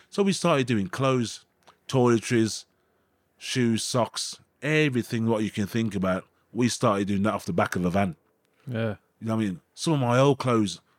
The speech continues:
Speaker 1: I thought, and I got some nice designer clothes, and I thought I brought 'em down there and just started giving them out. And I wa-, and it really got to me because, um, one of my friends from school came up to me, and he was homeless.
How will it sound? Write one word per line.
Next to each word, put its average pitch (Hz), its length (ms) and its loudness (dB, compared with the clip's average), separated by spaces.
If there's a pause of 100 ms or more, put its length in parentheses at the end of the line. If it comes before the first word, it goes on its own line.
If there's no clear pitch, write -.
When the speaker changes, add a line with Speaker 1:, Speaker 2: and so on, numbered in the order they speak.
Speaker 1:
I 113 80 -8
thought, 110 280 0 (240)
and 131 100 -2
I 139 40 2
got 131 120 0
some 117 180 -2
nice 113 280 0
designer 107 400 0
clothes, 95 380 -2 (880)
and 123 80 -4
I 113 60 0
thought 120 160 -2
I 107 80 0
brought 127 280 6
'em 113 120 0
down 110 240 2
there 110 80 0
and 110 100 -4
just - 160 -6
started 117 300 -2
giving 92 180 -6
them 98 100 -4
out. 113 280 -4 (340)
And 190 100 -2
I 170 60 2
wa-, 139 220 -2 (280)
and 151 140 -2
it 123 80 -2 (120)
really 151 240 4
got 127 200 2
to - 80 -4
me 113 80 2
because, 110 300 -2
um, 107 360 2 (1400)
one 160 140 4
of 160 60 4
my 131 60 2
friends 147 320 0
from 117 160 -4
school 139 420 0 (840)
came 131 200 4
up 117 120 0
to - 100 -2
me, 110 200 2 (680)
and 117 100 0
he 113 40 4
was 104 140 2
homeless. 117 500 2